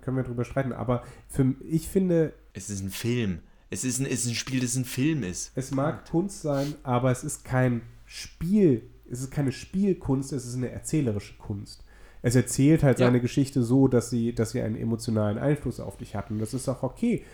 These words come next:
Speaker 1: Und das sollen Spieler auch können, das sollen Spieler auch machen. Aber das Gameplay an sich, wobei, ne, es ist immer noch ein, äh, P S, P S fünf exklusiver Titel, P S vier exklusiver Titel,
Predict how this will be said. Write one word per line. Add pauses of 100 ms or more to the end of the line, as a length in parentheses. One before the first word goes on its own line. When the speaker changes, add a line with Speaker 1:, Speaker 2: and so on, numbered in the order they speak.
(140)
Speaker 1:
Und
das
sollen
Spieler
auch
können,
das
sollen
Spieler
auch
machen. (340)
Aber (680)
das (240)
Gameplay
an
sich,
wobei,
ne,
es
ist
immer
noch
ein, (140)
äh, (100)
P
S,
P
S
fünf
exklusiver
Titel,
P
S
vier
exklusiver
Titel,